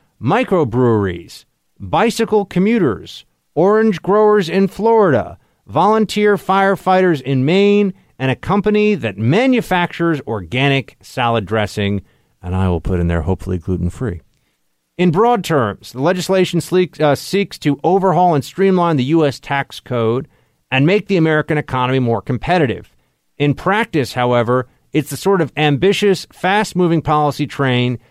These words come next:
that gives individual lawmakers leverage. To win support for the bill,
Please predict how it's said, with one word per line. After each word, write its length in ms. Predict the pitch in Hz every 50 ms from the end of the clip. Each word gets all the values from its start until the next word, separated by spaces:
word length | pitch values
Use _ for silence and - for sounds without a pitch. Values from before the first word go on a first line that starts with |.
| _ _ -
that 140 | - 113 -
gives 280 | 160 175 180 165 131
individual 580 | - 147 147 147 131 127 127 110 117 131 131 123
lawmakers 600 | 113 110 107 107 107 107 107 101 - 107 98 90
leverage. 560 | 117 143 147 143 110 113 101 - - - - _ _ _ _ _ _ _ -
To 80 | - 117
win 260 | 135 180 208 208 196
support 420 | - 156 - - 160 175 175 147
for 240 | - - 143 135 120
the 80 | 107 101
bill, 540 | 87 107 185 214 220 214 214 220 202 -